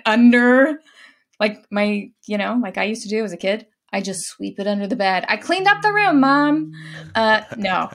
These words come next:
no, I, I actually didn't. Um, but I think that's one of the big things is this idea of, like,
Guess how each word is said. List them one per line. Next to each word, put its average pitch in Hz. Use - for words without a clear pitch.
no, 196
I, 190
I 226
actually 247
didn't. 170
Um, 190
but 247
I 233
think 277
that's 240
one 240
of 220
the 190
big 196
things 170
is 170
this 175
idea 185
of, 165
like, 156